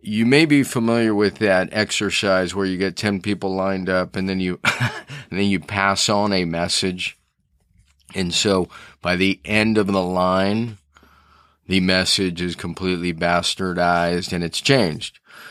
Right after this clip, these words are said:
And that is precisely what happened. Somehow we went from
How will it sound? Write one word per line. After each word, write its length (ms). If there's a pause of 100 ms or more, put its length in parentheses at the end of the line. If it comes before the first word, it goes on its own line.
(180)
And 460
that 180
is 160
precisely 840
what 240
happened. 480
Somehow 800 (400)
we 160
went 320
from 500